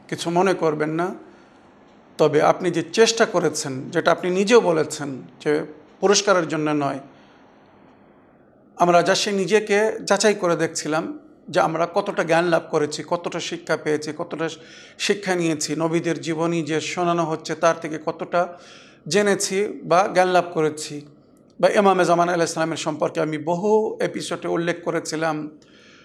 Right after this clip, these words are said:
বিশেষ করে ওনার জন্ম তারিখেই ওনার ভা-, সম্পর্কে বিস্তারিত আলোচনা করেছিলাম। বা আহলে সুন্নাত ভাইদের মুফাসসিরিন বা আহলে বাইতের অনুগামী অনুসারী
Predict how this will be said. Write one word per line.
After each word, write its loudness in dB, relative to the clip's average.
বিশেষ 0
করে 2
ওনার 6
জন্ম 6
তারিখেই 2
ওনার 4
ভা-, 2
সম্পর্কে -2
বিস্তারিত 0
আলোচনা 2
করেছিলাম। -2
বা 2
আহলে 6
সুন্নাত 2
ভাইদের 2
মুফাসসিরিন -2
বা 6
আহলে 0
বাইতের 0
অনুগামী 0
অনুসারী -2